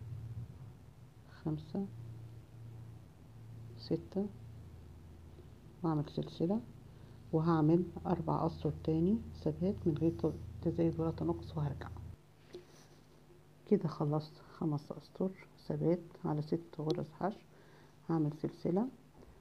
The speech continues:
وأعمل تناقص من الناحيتين بالشكل ده، وهعمل واحد، اتنين،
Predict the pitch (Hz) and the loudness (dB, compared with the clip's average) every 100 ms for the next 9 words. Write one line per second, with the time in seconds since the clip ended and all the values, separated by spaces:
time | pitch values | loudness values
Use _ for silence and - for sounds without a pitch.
0 | - - 156 160 151 - 147 156 156 - | -10 0 2 2 2 4 4 4 2 2
1 | 151 151 151 - 160 - 165 220 - - | 4 4 2 -4 -6 2 4 4 0 -16
2 | - - - - - - - - - - | -20 -20 -20 -20 -20 -20 -20 -20 -20 -20
3 | - - - - 170 - 170 - 151 185 | -20 -20 -20 -8 -8 -4 -4 0 2 2
4 | 220 - - - - - - - - - | 0 -10 -20 -20 -20 -20 -20 -14 -12 -12
5 | - 185 165 147 139 156 - - - 160 | 0 0 2 2 2 0 -4 -18 -4 0
6 | 151 151 202 202 - - - - - - | 0 -2 -6 -6 -14 -20 -20 -20 -20 -20
7 | - - - - - - - - - - | -20 -20 -20 -20 -20 -20 -20 -20 -20 -20
8 | - - - 185 - 165 160 165 190 | -20 -20 -6 -6 -2 2 8 8 6